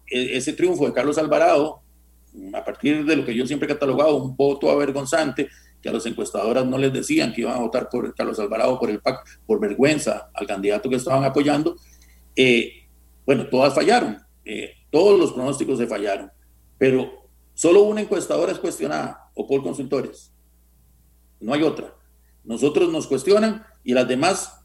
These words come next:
todas le daban a Fabricio, eh, cincuenta y uno en el caso de ciep, eh, Sid Gallup cincuenta y cuatro, nosotros cincuenta y seis, como lo digo, y Fabricio tuvo treinta y nueve. Todas fallamos, pero, eh, hay, hay un, hay un dicho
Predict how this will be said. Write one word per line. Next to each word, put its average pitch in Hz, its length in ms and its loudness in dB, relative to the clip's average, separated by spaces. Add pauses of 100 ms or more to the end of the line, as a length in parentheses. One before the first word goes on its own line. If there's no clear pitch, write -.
todas 180 340 4
le 120 120 0
daban 151 220 4
a 175 80 -2
Fabricio, 160 640 0 (140)
eh, 113 440 -6
cincuenta 123 460 -2
y 135 60 6
uno 202 200 8
en 185 60 0
el - 60 -4
caso 170 220 0
de - 80 0
ciep, 208 300 2 (540)
eh, 123 220 0
Sid 151 180 0
Gallup 165 200 6
cincuenta 135 400 -2
y 120 60 0
cuatro, 202 340 4
nosotros 139 280 -2
cincuenta 139 300 -4
y 127 40 -6
seis, 175 180 0
como 170 160 -2
lo 143 80 2
digo, 202 160 2
y - 20 2
Fabricio 156 300 0
tuvo 185 140 2
treinta 165 240 -4
y 135 60 -2
nueve. 160 280 -6 (300)
Todas 202 200 2
fallamos, 214 520 -2 (800)
pero, 185 440 2 (520)
eh, 117 400 -6
hay, 117 240 -8
hay 131 200 -4
un, 131 200 -6
hay 139 120 -2
un 156 80 -4
dicho 156 200 -4